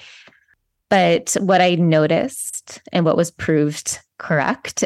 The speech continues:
um, after I went down there is that people are pretty tight-lipped if you're just trying to cold call folks and make, you know, random inquiries. But when you're there in person, um,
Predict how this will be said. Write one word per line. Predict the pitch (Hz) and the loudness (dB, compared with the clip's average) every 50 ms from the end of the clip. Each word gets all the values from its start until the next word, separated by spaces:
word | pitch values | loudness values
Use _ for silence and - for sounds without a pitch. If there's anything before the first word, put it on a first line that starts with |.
| - - | -6 -4
um, | - 156 151 151 147 143 143 143 - | -4 -2 -2 0 0 -2 -2 -4 -4
after | - 151 160 - - 151 | -4 -4 -6 -4 -4 -4
I | - 143 | -2 -2
went | 139 170 165 220 - | -2 0 0 0 0
down | - 175 156 156 151 | 0 0 0 2 0
there | 147 143 143 147 165 - - | 0 0 0 0 -2 0 0
is | 165 156 147 - | -2 -2 -2 -2
that | - 147 147 147 - - - - | -2 0 0 0 -2 -4 -6 -4
people | - 214 - 254 269 | -2 0 2 2 2
are | 240 | 2
pretty | 214 - 214 202 180 | 0 0 -2 -2 -2
tight-lipped | 185 - - 165 - - 147 165 - - _ - - - _ - | -2 -2 -2 -2 0 2 0 0 0 -2 _ -20 -20 -20 _ -10
if | 175 - - | -10 -4 -4
you're | 165 | -2
just | - 151 156 - - | -2 -2 -4 -4 -4
trying | - 160 156 151 151 | -2 0 0 0 0
to | - 165 147 147 147 | 0 0 0 0 -2
cold | - - 156 147 - | -2 -2 -2 -2 -2
call | - - 180 175 170 170 175 | -2 -2 0 2 2 0 0
folks | 180 - - 180 170 165 165 - - - | -2 -4 -2 0 0 0 0 -4 -6 -4
and | - 147 143 151 | -2 0 0 0
make, | 147 139 147 147 - - - _ _ _ _ _ - | 2 0 0 -2 -4 -8 -20 _ _ _ _ _ -6
you | - 143 | -2 -2
know, | 139 143 143 - - - - - - - _ _ _ _ _ _ - | -2 -2 -4 -8 -12 -18 -18 -18 -20 -20 _ _ _ _ _ _ -4
random | 170 156 - 151 170 165 160 160 156 175 170 | -4 -2 0 0 0 2 2 2 2 0 0
inquiries. | - 160 160 - 180 175 185 220 240 - - - | 0 0 0 0 0 2 2 2 0 -2 -4 -4
But | - 151 - - - - - - - - - - | -2 -2 -2 -2 -6 -14 -18 -18 -20 -20 -14 -6
when | - 175 208 208 214 | -2 2 4 4 4
you're | 220 226 233 | 6 4 4
there | 196 196 190 190 190 | 4 2 2 2 4
in | 180 175 165 | 2 2 2
person, | - 160 151 156 - 202 233 262 269 262 - - _ - - | 0 -2 -2 -2 0 2 4 4 4 4 2 0 _ -4 -2
um, | 175 160 156 151 151 151 147 147 147 151 | 0 2 2 2 2 2 0 -2 -4 -6